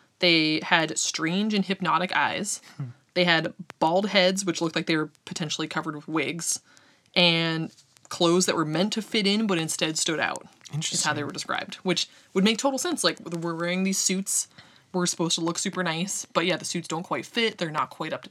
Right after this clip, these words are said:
Speaker 1: date.
Speaker 2: Right.
Speaker 1: It's like, why wear, like, a brand new suit if it is actually from, like, the nineties or earlier? Like, not the
Speaker 2: Right.
Speaker 1: nineties. Yeah, you know what I mean.
Speaker 2: Yeah.
Speaker 1: Like, you're wearing these, this brand new, nice looking clothing, but there's just something off about it.
Speaker 2: Right.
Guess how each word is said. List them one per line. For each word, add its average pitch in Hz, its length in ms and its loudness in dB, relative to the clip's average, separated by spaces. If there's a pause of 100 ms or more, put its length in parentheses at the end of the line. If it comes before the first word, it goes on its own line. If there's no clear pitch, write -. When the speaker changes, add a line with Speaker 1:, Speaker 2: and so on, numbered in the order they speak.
Speaker 1:
date. 175 340 -2 (340)
Speaker 2:
Right. 131 320 -8
Speaker 1:
It's - 120 -6
like, 151 280 0
why 156 440 0
wear, 156 340 -4
like, 165 120 -6
a 165 40 -2
brand 160 300 -4
new 151 120 -8
suit 165 420 -2
if 160 200 -8
it 151 140 -8 (260)
is 160 160 -6
actually 151 320 -2
from, 151 200 -10
like, 147 100 -10
the 147 80 -10
nineties 160 720 -4 (500)
or 151 360 -2 (600)
earlier? 180 460 2
Like, 160 380 -2 (180)
not 156 120 -4
the 160 80 -2
Speaker 2:
Right. 151 60 0
Speaker 1:
nineties. - 300 -10 (120)
Yeah, - 140 4 (280)
you 240 100 0
know 165 60 0
what - 80 -6
I - 40 -14
mean. - 140 -16 (120)
Speaker 2:
Yeah. 196 160 -2 (300)
Speaker 1:
Like, 156 320 4
you're 190 140 2
wearing 214 240 4
these, 185 160 2
this 160 200 -6
brand 175 380 2
new, 175 140 2
nice 156 280 -4
looking 156 200 -6
clothing, 151 360 -6
but 147 100 -10
there's 147 120 -8
just - 120 -6
something 151 260 -6
off 131 220 -2
about - 260 -10
it. - 120 -14 (120)
Speaker 2:
Right. 156 220 -2